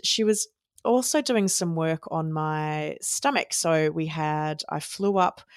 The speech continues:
uh, she treated me in the afternoon. I then stayed in an Airbnb near, nearby. I went and had some dinner, and, uh, and then I was with her the following morning. And, you know, the next morning she said, "How did you feel last night?"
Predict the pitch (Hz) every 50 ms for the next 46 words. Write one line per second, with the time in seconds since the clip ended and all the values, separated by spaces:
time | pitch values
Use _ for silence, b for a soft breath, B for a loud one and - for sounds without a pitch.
0 | B B B B B _ _ - 156 156 151 151 151 147 151 - - - - -
1 | - - 170 165 160 - 180 - 190 185 180 170 160 156 151 151 - - - 151
2 | 147 151 147 147 147 151 156 151 - 143 147 147 143 156 151 151 147 - - -
3 | 156 151 156 156 - - 165 156 151 - - 151 151 156 151 - 165 160 160 160
4 | 151 156 151 151 147 151 151 151 151 147 - _ - 160 165 160 - 143 143 143
5 | 143 147 - - 151 160 165 175 - 180 165 160 151 - - - 151 147 - 147
6 | 147 143 143 143 143 B B B B B B B B - - 147 143 147 156 156
7 | 147 143 151 143 - - 151 156 151 147 151 143 143 147 143 147 151 165 151 160
8 | 160 147 143 147 - - - 147 147 143 147 143 147 147 147 147 151 156 156 156
9 | 156 151 147 147 143 156 - - 151 151 156 151 151 147 156 - - - - 156
10 | 143 147 147 143 143 - - - 151 - 147 147 151 156 160 175 170 190 190 -
11 | - 175 160 156 151 151 151 151 - - - 151 147 147 147 151 - -